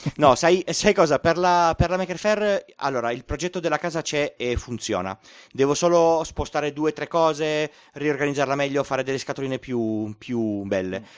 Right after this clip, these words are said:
Speaker 2: Quello che voglio fare poi è un, è un po' di contorno commerciale, più che, che di roba, che di roba tecnica.
Speaker 1: Ah, ok.
Speaker 2: Perché devo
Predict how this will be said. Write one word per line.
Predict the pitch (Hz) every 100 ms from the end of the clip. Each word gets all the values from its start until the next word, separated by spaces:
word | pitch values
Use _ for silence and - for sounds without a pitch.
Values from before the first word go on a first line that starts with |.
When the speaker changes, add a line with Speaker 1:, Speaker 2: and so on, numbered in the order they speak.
| -
Speaker 2:
Quello | - 165 165
che | 165
voglio | 156
fare | 160 139
poi | 131 131
è |
un, | 123 113
è | 123
un | 131
po' | 143
di | 131
contorno | 127 120 127 117 117
commerciale, | 117 110 - 92 92 92
più | - 110
che, | 104 98 98 95
che | - 101
di | 98
roba, | 98 92 87 87 90
che | 107
di | 107
roba | 104 92
tecnica. | 92 85 85 110 104
Speaker 1:
Ah, |
ok. | 98 - 98 98
Speaker 2:
Perché | 117 - 123 120
devo | 120 127 131